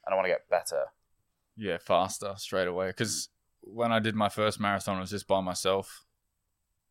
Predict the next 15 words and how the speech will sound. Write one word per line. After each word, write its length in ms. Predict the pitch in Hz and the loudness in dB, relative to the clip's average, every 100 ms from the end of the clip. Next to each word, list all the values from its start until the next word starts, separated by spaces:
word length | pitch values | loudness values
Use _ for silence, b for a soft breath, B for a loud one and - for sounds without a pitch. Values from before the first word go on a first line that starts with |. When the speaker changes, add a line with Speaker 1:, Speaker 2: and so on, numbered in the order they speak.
| _ - | _ 0
Speaker 2:
Well, 120 | 95 | 0
actually, 240 | - 90 | 2 0
I 80 | 90 | 0
did 160 | 95 90 | 0 -2
two 160 | 117 | -2
marath-, 360 | 104 98 92 - | 2 2 0 -6
uh, 220 | 90 73 - | -2 -2 -2
most 300 | 107 110 110 | 0 0 0
of 40 | 107 | -2
my 100 | 92 | 0
marathons 460 | 90 85 82 82 | 0 0 -4 -10
just 160 | 82 82 | -12 -8
being 160 | 87 | -4
by 100 | 82 | -2
myself. 520 | 76 64 73 73 - | -4 -4 -6 -6 -10